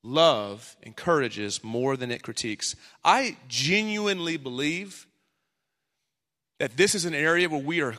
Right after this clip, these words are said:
currently being deceived by Satan, our enemy, right now. I really believe that the church is being enticed to be deceived by our enemy into being overly harsh and overly critical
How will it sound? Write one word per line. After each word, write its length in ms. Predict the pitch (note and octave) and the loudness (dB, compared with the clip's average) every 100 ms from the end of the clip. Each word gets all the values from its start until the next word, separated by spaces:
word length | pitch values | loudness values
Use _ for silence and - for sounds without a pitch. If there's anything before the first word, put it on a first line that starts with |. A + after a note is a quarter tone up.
| - | -10
currently 600 | - A3+ A3+ C#3 A#2 A2+ | -8 -2 0 0 -4 -6
being 320 | G#2+ C#3+ D3 | -4 -4 -4
deceived 760 | B2 - - F#3+ D#3 A2+ G#2 G#2 | -4 0 0 0 -2 -4 -8 -2
by 400 | B2+ B2 A#2+ A2+ - | 0 2 0 -6 -10
Satan, 480 | - - D3+ B2+ A#2 | -2 0 0 -2 -8
our 140 | A#2 | -6
enemy, 340 | A#2 B2 A2+ | -4 -6 -6
right 260 | G2 F#2 C2+ | -8 -10 -10
now. 280 | D#2+ C#2 - _ _ _ _ _ _ _ _ _ - | -16 -20 -20 _ _ _ _ _ _ _ _ _ 4
I 80 | |
really 240 | E3+ G#3 A#3+ | 6 8 6
believe 140 | A3+ | 4
that 100 | F#3+ | 0
the 80 | C#3+ | -2
church 340 | - G#3 G#3+ | 0 2 2
is 100 | D#3+ | -2
being 200 | C3 E3+ | -2 -2
enticed 640 | D3+ C3+ - F3+ C#3+ C3+ - | -2 -4 2 4 4 0 -10
to 80 | D3+ | -8
be 80 | |
deceived 420 | D#3+ - G3+ G#3+ F3+ | -4 -2 -2 -2 4
by 100 | F3+ | 4
our 80 | |
enemy 440 | E3+ E3+ E3 C#3+ C3+ - - | 4 0 -2 -4 -6 -10 -10
into 220 | D#3+ E3+ | -6 -6
being 280 | D3 E3+ D3+ | -2 -2 0
overly 440 | - F#3+ G#3+ A#3 A3+ | 2 2 4 2 2
harsh 600 | F#3 F3+ F3 F3 - - - - | 4 4 4 0 -6 -8 -14 -12
and 120 | C3 | -8
overly 420 | C3 E3+ F#3 G#3 | 2 2 4 0
critical 680 | G#3 - B3 G3+ - C3 C3+ | -2 0 0 2 0 0 -2